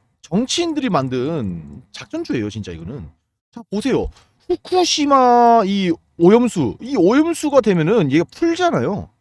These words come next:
이거에 대해서도 이제 뭐 견해 차이가 많은데, 일본이 주장하는 것도 맞는 말이긴 한데, 이게 아무튼 뭐 뒤에 설명을 드리겠지만은, 자, 보세요, 여러분들.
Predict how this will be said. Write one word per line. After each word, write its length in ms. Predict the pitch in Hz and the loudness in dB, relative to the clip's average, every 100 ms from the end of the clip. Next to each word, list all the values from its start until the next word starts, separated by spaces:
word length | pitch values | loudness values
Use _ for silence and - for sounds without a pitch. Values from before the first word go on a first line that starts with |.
| _ _ _ _ | _ _ _ _
이거에 240 | 196 311 | 2 4
대해서도 560 | 339 302 262 240 254 240 | 4 0 -4 -2 -2 -2
이제 220 | 180 185 | 2 2
뭐 100 | 170 | 2
견해 240 | - 147 214 | -2 -2 -2
차이가 260 | 233 233 | -2 -2
많은데, 600 | 139 117 135 214 110 73 _ _ _ _ | -2 -2 0 2 0 -6 _ _ _ _
일본이 360 | 302 339 339 311 | -2 2 0 0
주장하는 420 | - 214 226 233 | 2 4 6 4
것도 440 | - 233 277 156 | -2 -2 2 2
맞는 280 | 110 147 277 | 2 0 0
말이긴 420 | 208 135 165 220 | -2 -2 -4 -2
한데, 440 | 175 196 262 113 156 | -2 -2 -4 -4 -4
이게 680 | 156 220 190 208 123 87 - | -8 -4 -2 0 -2 -6 -8
아무튼 540 | 156 226 285 214 160 - _ | -8 -6 -4 -2 -4 -8 _
뭐 240 | 151 120 - | -6 -6 -8
뒤에 260 | - 165 170 | -4 -2 0
설명을 300 | 196 196 180 | -4 -6 -8
드리겠지만은, 560 | 131 135 117 107 165 - _ _ _ | -10 -12 -14 -12 -12 -14 _ _ _
자, 160 | 107 | -14
보세요, 240 | - 143 139 | -12 -8 -8
여러분들. 320 | 98 85 | -8 -16